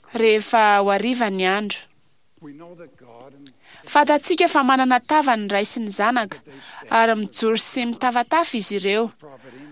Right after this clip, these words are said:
Nanambara ny mpaminany Enoka fa, "Dia nahita ny Tompo aho, ary nijoro teo anoloan'ny tavako izy, ka niresaka tamiko, tahaka ny olona iray izay miresaka amin'ny iray hafa."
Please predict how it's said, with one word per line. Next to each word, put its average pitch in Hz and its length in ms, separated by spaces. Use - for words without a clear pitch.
Nanambara 240 640
ny 294 160
mpaminany 240 560
Enoka 269 320
fa, 226 380
"Dia 254 140
nahita 262 400
ny 285 140
Tompo 381 340
aho, 262 300
ary 247 260
nijoro 226 320
teo 262 160
anoloan'ny 240 540
tavako 294 480
izy, 277 260
ka 269 160
niresaka 233 440
tamiko, 226 540
tahaka 262 360
ny 247 160
olona 240 320
iray 233 460
izay 220 220
miresaka 196 420
amin'ny 208 260
iray 185 300
hafa." 190 380